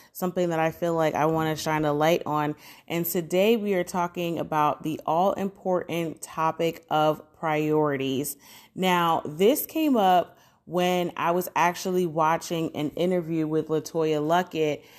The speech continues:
and LaToya Luckett was asked about her divorce,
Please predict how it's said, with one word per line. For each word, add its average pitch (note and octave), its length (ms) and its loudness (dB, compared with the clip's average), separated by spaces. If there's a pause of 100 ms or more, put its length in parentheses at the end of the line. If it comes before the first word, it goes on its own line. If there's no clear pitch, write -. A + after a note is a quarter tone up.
(240)
and F3 480 2
LaToya A3 500 2
Luckett F#3 360 2
was F3 200 0
asked D#3+ 400 0
about D3+ 420 2
her D3+ 100 -4
divorce, G#3+ 960 0